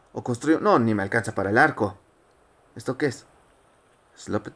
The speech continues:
Touch? <gasps> Esto es mejor, ¿no? ¿Se pueden olvidar las cosas aprendidas? Open to crafting, ¿qué es esto? ¿Abrir el crafteo? No. ¿Ya no se puede apren-,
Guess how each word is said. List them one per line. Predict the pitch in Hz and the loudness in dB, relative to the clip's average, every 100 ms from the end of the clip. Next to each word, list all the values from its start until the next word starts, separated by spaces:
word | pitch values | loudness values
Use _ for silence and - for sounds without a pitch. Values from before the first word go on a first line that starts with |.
| - | -10
Touch? | - - - - _ _ _ | -8 -8 -12 -20 _ _ _
<gasps> | 233 233 _ | -16 -16 _
Esto | 127 - | -8 -6
es | 156 | -2
mejor, | 160 - 170 | -2 4 4
¿no? | 131 120 202 403 _ _ | 4 0 0 -6 _ _
¿Se | - | -6
pueden | 120 202 | 2 4
olvidar | 294 160 147 185 | 6 6 6 6
las | 196 | 4
cosas | 160 180 180 | 2 -4 -2
aprendidas? | 175 120 113 120 131 453 - _ _ _ _ _ - - _ - - _ _ - - - - - - _ _ _ - - - - - _ _ _ _ _ _ | 0 2 2 2 2 0 -6 _ _ _ _ _ -20 -20 _ -20 -20 _ _ -20 -20 -18 -20 -20 -20 _ _ _ -20 -20 -20 -20 -20 _ _ _ _ _ _
Open | 120 120 131 | -10 -6 -6
to | 127 | -6
crafting, | - 117 117 175 226 | -4 -4 -4 -8 -10
¿qué | - | -10
es | 120 | -8
esto? | 113 - 143 | -8 -4 -4
¿Abrir | 110 139 | 0 0
el | 139 | 2
crafteo? | 127 113 - 135 170 | -2 -4 0 0 0
No. | 131 135 214 _ _ _ _ _ _ - | 0 -2 -2 _ _ _ _ _ _ -4
¿Ya | 156 | -2
no | |
se | 220 | -2
puede | - 196 | 2 2
apren-, | 202 147 135 | 4 2 2